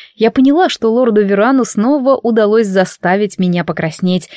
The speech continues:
словно спелый томат. "Теперь сдашь меня полицаям?" — вздёрнув бровь, с вызовом спросила я, одновременно с этим пытаясь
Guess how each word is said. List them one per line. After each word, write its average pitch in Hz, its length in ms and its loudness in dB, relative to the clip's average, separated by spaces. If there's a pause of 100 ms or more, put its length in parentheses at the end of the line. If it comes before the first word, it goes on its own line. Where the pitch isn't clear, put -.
(180)
словно 214 480 0
спелый 226 400 -2
томат. 220 520 -4 (960)
"Теперь 220 380 0
сдашь 202 320 0
меня 202 240 2
полицаям?" — 196 680 0 (340)
вздёрнув 180 520 0
бровь, 220 220 0
с - 120 -6
вызовом 196 400 0
спросила 190 460 -2
я, 285 180 0
одновременно 190 540 0
с - 120 -4
этим 202 280 -2
пытаясь 170 400 -2